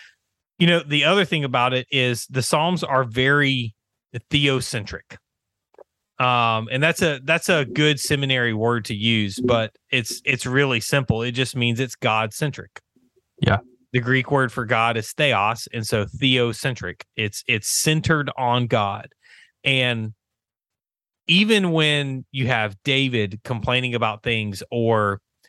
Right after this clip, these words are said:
Speaker 1: the psalmist saying, you know, "Woe is me," or, "Why don't you hear me, God?" or crying out in lament, whatever it is, the focus, the focal point of all of these,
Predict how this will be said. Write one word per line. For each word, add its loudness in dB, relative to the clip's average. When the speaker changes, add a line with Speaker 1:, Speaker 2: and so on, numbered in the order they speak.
Speaker 1:
the 2
psalmist 0
saying, 0
you -2
know, 4
"Woe 4
is 0
me," 2
or, 0
"Why 0
don't -6
you -2
hear -2
me, -4
God?" -2
or -2
crying 0
out 2
in -2
lament, -2
whatever 2
it 0
is, 0
the 2
focus, -2
the 0
focal -2
point 0
of 0
all 2
of -2
these, -6